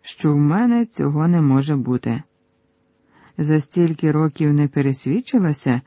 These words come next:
що в твого чоловіка є серйозна проблема". Він спішно сховався у ванні.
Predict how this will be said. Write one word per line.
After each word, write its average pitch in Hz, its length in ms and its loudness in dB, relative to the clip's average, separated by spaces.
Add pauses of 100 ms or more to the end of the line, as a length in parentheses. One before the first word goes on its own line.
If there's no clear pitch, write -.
(240)
що - 260 -4
в 131 60 -4
твого 143 300 0
чоловіка 139 580 0
є 131 240 2
серйозна 127 880 -4
проблема". 127 760 -2 (1600)
Він 135 160 -2
спішно 165 500 -6
сховався 123 760 -6
у 131 80 -4
ванні. - 500 -8